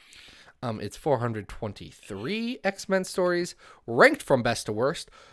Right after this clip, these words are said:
The number one is Hoxpox, the number one hundred on this list, which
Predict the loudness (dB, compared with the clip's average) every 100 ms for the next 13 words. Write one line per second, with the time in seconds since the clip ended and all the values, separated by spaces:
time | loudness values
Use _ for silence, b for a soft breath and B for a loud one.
0 | b 4 6 6 8 8 10 8 8 6
1 | 6 8 6 2 -4 8 8 8 6 8
2 | 6 2 -6 -6 -10 b b b 2 2
3 | 2 0 0 -2 0 0 0 4 4 8
4 | 6 6 6 6 6 6 2 2 2 4
5 | 4 -2 -8 -8